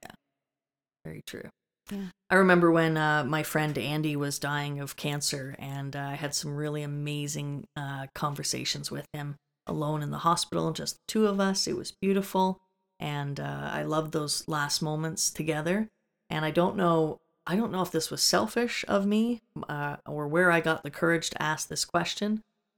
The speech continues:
Speaker 1: um, but he was just so open to talking about anything and everything, and he was in love with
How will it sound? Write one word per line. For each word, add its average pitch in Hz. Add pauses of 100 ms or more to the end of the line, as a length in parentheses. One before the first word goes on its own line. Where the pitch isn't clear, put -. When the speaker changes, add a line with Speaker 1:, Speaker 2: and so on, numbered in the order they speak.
(120)
Speaker 1:
um, 147
but -
he 170
was 165
just -
so 180
open 170
to 147
talking 151
about 143
anything 147
and 143
everything, 143
and 143
he 175
was 151
in 160
love 151
with 135